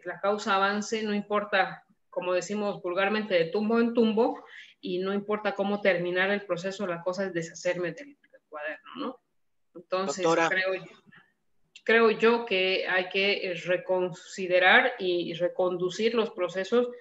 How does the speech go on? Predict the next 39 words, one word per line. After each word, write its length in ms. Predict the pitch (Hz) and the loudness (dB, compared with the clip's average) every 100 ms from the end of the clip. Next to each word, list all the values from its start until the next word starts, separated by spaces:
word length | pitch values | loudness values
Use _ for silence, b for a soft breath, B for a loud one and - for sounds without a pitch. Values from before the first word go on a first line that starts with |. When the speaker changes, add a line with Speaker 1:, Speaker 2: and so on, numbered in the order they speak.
| B B - | B B -4
Speaker 1:
bajo 200 | 175 180 | -2 -2
el 80 | |
principio 400 | 170 185 226 214 | -2 -4 -2 0
de 80 | 190 | 2
indivisibilidad 600 | 180 170 170 180 170 175 | 0 -2 -6 -6 -2 0
de 120 | 170 | 0
juzgamiento. 580 | 165 165 160 151 151 - _ _ _ _ _ _ _ _ _ _ _ _ _ _ _ _ _ _ _ _ _ _ | -4 -6 -6 -6 -6 -10 _ _ _ _ _ _ _ _ _ _ _ _ _ _ _ _ _ _ _ _ _ _
Speaker 2:
Doctora, 500 | 135 127 - 143 143 - - _ _ _ _ | -10 -10 4 6 6 2 -12 _ _ _ _
no 140 | 139 | 0
Speaker 1:
Sí, 60 | 240 | 2
Speaker 2:
sé 100 | - | 4
si 100 | - | 2
Speaker 1:
doctor. 160 | 131 139 | 0 -6
Speaker 2:
puedo 580 | 143 - - - 131 - | -10 -12 -20 -20 -18 -12
concluir 420 | 139 131 131 139 | -10 -8 -10 -8
con 200 | 139 131 | -8 -8
ello. 300 | 135 135 131 | -8 -10 -10
Sí, 340 | - - 202 175 | -12 -8 -4 -2
es 120 | 160 - | -2 -2
que 80 | 143 | 4
evidentemente 580 | 147 156 175 156 160 151 | 6 6 6 2 4 2
lo 120 | 131 | 2
que 80 | 127 | 0
usted 140 | 135 | 0
acaba 240 | 135 143 139 | 2 4 4
de 60 | |
decir 280 | 123 123 131 | 4 0 -2
es 80 | 131 | -4
muy 140 | 135 | -4
cierto, 400 | 131 139 139 - | 0 4 2 0
pues, 160 | - 104 | -8 -10
¿no? 120 | 123 - _ B B B B B _ | -12 -16 _ B B B B B _
Eh, 280 | 120 117 110 | -18 -14 -6
siempre 380 | - - 156 151 | 0 2 4 4
debemos 380 | 131 123 127 135 | 6 6 4 -2
entender 460 | 139 110 110 117 120 | -12 -14 -12 -12 -10
de 180 | 113 | -12
que, 240 | - 98 95 | -14 -18 -18
eh, 1000 | 92 _ _ _ - - _ 110 101 | -20 _ _ _ -20 -20 _ -20 -20